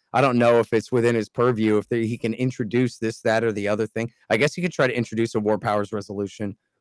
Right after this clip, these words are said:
on Ukraine, um, something like that. It'd be nice if he tried. But otherwise,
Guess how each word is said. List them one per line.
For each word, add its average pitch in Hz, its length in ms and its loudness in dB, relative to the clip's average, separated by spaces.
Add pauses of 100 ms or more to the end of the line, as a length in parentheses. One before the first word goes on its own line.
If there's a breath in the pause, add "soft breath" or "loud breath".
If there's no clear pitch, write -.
on 113 120 -2
Ukraine, 104 600 -6 (600)
um, 107 360 -2
something 107 360 -4
like 104 200 0
that. 117 320 2 (680)
It'd 113 140 -6
be 110 100 0
nice 123 640 0
if - 60 -20
he 104 80 -8
tried. 117 500 2 (640)
But 113 260 2 (400)
otherwise, 143 720 6